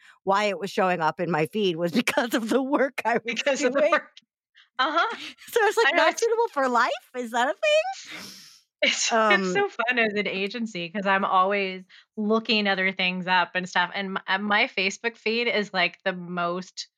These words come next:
Speaker 1: <laughs>
Speaker 2: weirdest, abstract, <laughs> like, "Here, you need some, some dog training videos,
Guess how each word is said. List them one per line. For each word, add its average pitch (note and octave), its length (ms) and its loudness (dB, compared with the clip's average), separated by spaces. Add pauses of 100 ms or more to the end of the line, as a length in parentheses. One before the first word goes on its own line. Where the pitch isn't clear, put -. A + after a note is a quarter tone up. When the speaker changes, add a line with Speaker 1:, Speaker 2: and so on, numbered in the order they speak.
Speaker 1:
<laughs> - 200 -20
Speaker 2:
weirdest, F#3+ 800 0 (100)
abstract, - 1120 -4 (140)
<laughs> A4+ 260 -4
like, D#5 180 -2 (880)
"Here, A4+ 260 2
you E4+ 300 0
need G4 180 0
some, C#4 440 -6 (260)
some G#3+ 800 -4
dog B3 520 2
training A3 680 -4
videos, G#3+ 520 2